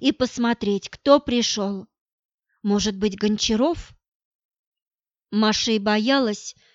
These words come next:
и хотела его увидеть. Это было просто выше её сил.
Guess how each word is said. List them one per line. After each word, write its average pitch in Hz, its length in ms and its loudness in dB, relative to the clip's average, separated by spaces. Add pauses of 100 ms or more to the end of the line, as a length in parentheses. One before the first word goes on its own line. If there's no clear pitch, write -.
(180)
и 220 120 -4
хотела 247 480 0
его 220 380 2
увидеть. 190 680 -8 (640)
Это 233 320 -2
было 233 240 4
просто 247 420 2
выше 262 380 2
её 233 300 0
сил. 196 500 -8